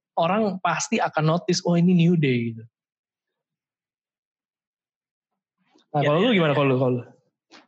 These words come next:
Speaker 2: Gua kalau all time-nya mungkin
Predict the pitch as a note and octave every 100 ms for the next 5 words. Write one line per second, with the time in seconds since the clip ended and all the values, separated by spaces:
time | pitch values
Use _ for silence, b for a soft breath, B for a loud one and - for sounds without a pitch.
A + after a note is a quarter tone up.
0 | _ _ _ _ _ _ _ E3 C4 C#4
1 | B3+ A3 A3 G#3+ G#3 G#3 G#3+ G#3+ B3 C4+
2 | A3+ G3+ G3 F3+